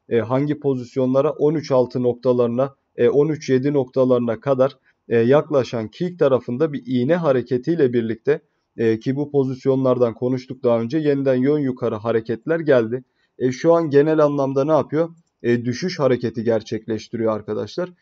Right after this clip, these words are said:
Ve bu bağlamda zaten kalıcı ve istikrarlı yükselişler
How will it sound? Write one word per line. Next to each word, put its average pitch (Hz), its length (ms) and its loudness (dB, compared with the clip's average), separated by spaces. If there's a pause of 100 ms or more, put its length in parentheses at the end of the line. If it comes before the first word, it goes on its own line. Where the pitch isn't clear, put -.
(200)
Ve 143 240 2
bu 160 120 0
bağlamda 143 520 4
zaten 147 420 -2 (440)
kalıcı 135 520 0
ve 143 140 2
istikrarlı 143 640 -2
yükselişler 135 680 -2